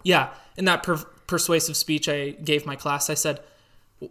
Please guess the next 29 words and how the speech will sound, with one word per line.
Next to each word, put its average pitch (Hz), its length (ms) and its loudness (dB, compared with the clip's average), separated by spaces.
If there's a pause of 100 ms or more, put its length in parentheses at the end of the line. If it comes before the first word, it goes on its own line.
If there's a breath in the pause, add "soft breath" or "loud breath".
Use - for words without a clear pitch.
"Why 202 200 6
shouldn't 370 280 -2
you 156 80 -4
give 139 200 -2
twenty 135 240 -6
dollars 131 280 -6
to 131 60 -10
the 135 80 -10
homeless? 123 380 -10
Why 160 200 2
are 196 40 2
you 208 200 0
arguing 196 460 0
about 180 260 -8
the - 60 -20
things? 190 400 -6
Just - 380 -2 (180)
try 135 300 -6
it, 214 260 -4 (260)
or, 165 160 2
like, 147 380 0
you 170 140 -2
know, 151 240 -2 (500 soft breath)
transform 214 680 -2
your 185 120 -2
life. 170 360 0
Just - 280 -2
go 190 300 4
and 190 280 -4